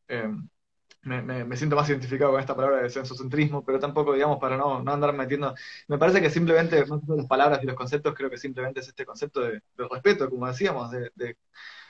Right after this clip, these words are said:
actuar en consecuencia respecto al principio de que estemos todos lo mejor que podamos, todos los seres.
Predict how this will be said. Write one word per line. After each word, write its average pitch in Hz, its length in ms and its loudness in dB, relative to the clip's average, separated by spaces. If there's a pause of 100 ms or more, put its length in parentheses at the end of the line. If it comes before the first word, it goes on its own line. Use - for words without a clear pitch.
(720)
actuar 190 360 8
en 196 100 8
consecuencia 190 720 6
respecto 165 360 0
al 160 80 4
principio 165 420 2
de 147 240 6
que 135 120 -4
estemos 143 360 -4
todos 160 220 4
lo 135 80 -2
mejor 131 240 -2
que 143 80 0
podamos, 131 640 0
todos 135 160 0
los 120 100 -2
seres. 127 380 -2